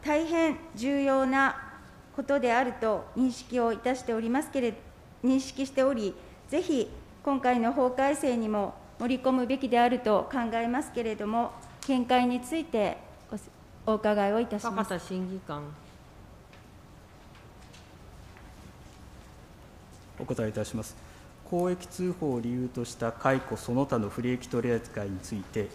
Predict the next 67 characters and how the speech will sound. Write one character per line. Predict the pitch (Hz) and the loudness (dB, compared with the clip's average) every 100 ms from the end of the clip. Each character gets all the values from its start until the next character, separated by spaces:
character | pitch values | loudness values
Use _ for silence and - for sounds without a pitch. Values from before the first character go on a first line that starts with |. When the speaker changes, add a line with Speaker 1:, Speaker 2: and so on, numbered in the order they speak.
| - | -2
Speaker 3:
立 | 120 - | 0 2
証 | 131 | 0
責 | 123 127 117 | 0 -2 0
任 | 101 | -2
の | |
緩 | 95 127 117 117 | 0 2 4 4
和、 | 117 113 - 120 | 4 2 0 -4
ま | 110 | 0
た | 143 | 2
は | 113 | 2
転 | - 135 127 | 2 2 2
換 | - 123 | 2 2
を | 120 | 2
求 | 117 120 | 0 0
め | 120 | 0
る | 110 | 0
意 | |
見 | 104 107 | -2 -2
が | 101 | -2
あ | 98 | -4
る | |
こ | 95 | -6
と | 101 156 | -2 2
は | 143 | 2
承 | 113 | 0
知 | 98 101 | -4 -6
し | |
て | - 98 | -8 -6
お | |
り | 101 | -4
ま | 98 101 | -4 -6
す。 | - 82 - - - - - - - - - - | -6 -8 -12 -18 -16 -16 -16 -16 -16 -16 -16 0
他 | 135 135 | 4 4
方、 | 185 160 90 - - | 4 4 2 -4 -12
消 | - 151 160 | -2 0 0
費 | - | 0
者 | 170 | 2
委 | 165 | 4
員 | 165 160 | 6 4
会 | 156 117 107 | 4 4 4
に | 101 | 2
お | 104 | 0
い | |
て | 98 104 | 0 -2
は、 | 98 | 0
解 | - 151 | 4 4
雇 | 147 123 | 4 2
も | 101 | 0
含 | - 135 104 | 0 0 0
め | |
て、 | 92 113 104 - - - - - - | 0 0 0 -4 -16 -16 -18 -18 2
悪 | 156 - 156 | 2 4 2
意 | 113 | 4
あ | 117 | 2
る | 120 95 - - - | 0 -2 -10 -18 -4
労 | 131 123 | 0 2
働 | 123 117 | 2 0
者 | 104 | 0
に | 104 | -2
制 | - 127 110 | 2 2 4
度 | 101 | 2
が | 92 - - | -2 -6 -4
利 | 104 | 0
用 | 104 | 0
さ | 101 101 | 0 -2
れ | |
る | 92 | -4